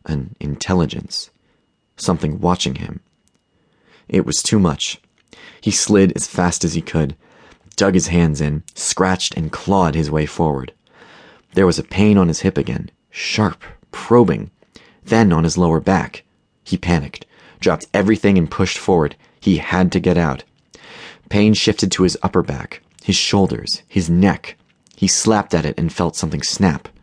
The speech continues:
heard a crunch. He checked his hand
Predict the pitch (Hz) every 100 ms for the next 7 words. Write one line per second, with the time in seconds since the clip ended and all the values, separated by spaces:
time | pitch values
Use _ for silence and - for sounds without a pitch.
0 | _ _ _ _ 95 90 - - 117 71
1 | - - - _ _ _ _ _ 101 -
2 | 127 85 - 80 78 80